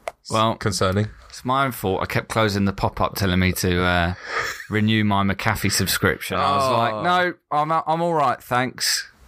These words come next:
Speaker 2: Should have listened.
Speaker 1: Should have listened.
Speaker 2: Should have listened, and I wouldn't be in this potentially compromising position.
Speaker 1: Yeah.
Speaker 2: But, uh, yeah, Josh, it's been a big, w-, big week. I've been back to Singapore.
Speaker 1: Yeah.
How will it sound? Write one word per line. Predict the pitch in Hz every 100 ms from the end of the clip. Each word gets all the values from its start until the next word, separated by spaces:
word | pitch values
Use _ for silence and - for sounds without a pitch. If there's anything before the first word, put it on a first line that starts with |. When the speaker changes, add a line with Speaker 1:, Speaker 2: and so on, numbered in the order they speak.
| - _ -
Speaker 2:
Should | - 110
have |
listened. | 117 135 127 101 87 -
Speaker 1:
Should | - 127
have | 120
listened. | 101 - 95 92
Speaker 2:
Should | 143
have | 113
listened, | 123 143 - 101
and | 117
I |
wouldn't | 127 117
be | 110
in | 139
this | 127 101 - - - -
potentially | - 135 117 110
compromising | 101 123 - 113 110 104 101
position. | 98 98 151 - 95 82
Speaker 1:
Yeah. | 110 127 92 - - - - -
Speaker 2:
But, | 107 110
uh, | 110 110 107 107 - - - -
yeah, | 220
Josh, | 185 233 -
it's | 143
been | 190
a | 185
big, | 190
w-, | 170 202 -
big | 233 165
week. | 226 208 - - - -
I've | - 185 -
been | 170
back | 165 139
to | 135
Singapore. | 123 214 202 196 196 190 190 190 180
Speaker 1:
Yeah. | 139 151 156